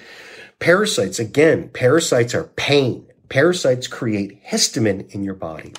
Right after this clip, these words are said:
And when you have a histamine reaction, a histamine reaction, this is when you get stung by a bee and you then have a welt,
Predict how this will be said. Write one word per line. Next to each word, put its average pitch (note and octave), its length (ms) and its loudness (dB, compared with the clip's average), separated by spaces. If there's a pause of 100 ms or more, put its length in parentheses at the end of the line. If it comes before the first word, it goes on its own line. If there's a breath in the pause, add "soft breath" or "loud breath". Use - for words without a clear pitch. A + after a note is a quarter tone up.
(100)
And A#2 160 4
when B2 100 2
you E3 100 6
have G3 120 4
a G#3+ 100 2
histamine G3+ 440 2
reaction, G2 600 -4 (500 loud breath)
a - 40 -12
histamine G#3 460 4
reaction, C#3+ 460 2
this A#2+ 160 0
is A2+ 140 -8
when G#2+ 120 -2
you G2 60 -4
get G2 160 -10
stung G3+ 480 0
by D#3+ 180 4
a D#3+ 120 6
bee A2 500 -4
and G#2 340 0
you A2+ 380 -2
then G2+ 240 0
have G2+ 220 -4
a A2 40 0
welt, A#2+ 540 0